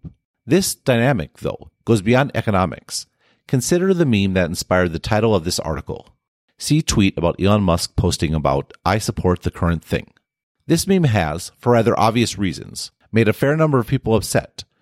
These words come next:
particularly to the extent it suggests that support for a country fighting for its existence in the face of a brutal invasion is somehow inauthentic.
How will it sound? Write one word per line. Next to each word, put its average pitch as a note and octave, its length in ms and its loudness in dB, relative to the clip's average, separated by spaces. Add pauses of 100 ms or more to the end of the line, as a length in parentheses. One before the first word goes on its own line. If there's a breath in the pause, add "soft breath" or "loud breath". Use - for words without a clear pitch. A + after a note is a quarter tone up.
(140)
particularly D#3+ 400 0
to D3 140 0
the A2+ 100 2
extent - 380 -2
it F2+ 80 -6
suggests F2+ 320 -2
that E2+ 120 -2
support - 440 0 (200)
for - 160 -2
a F2 60 0
country - 320 -2
fighting G2+ 300 0
for G2 160 0
its - 100 -6
existence D2 580 -2
in F2 60 -4
the D#2+ 80 -2
face A2+ 300 -2
of F2 60 -2
a E2 60 0
brutal G#2+ 380 2
invasion E2 540 0
is - 100 -6
somehow G#2 380 2
inauthentic. F#2+ 600 -2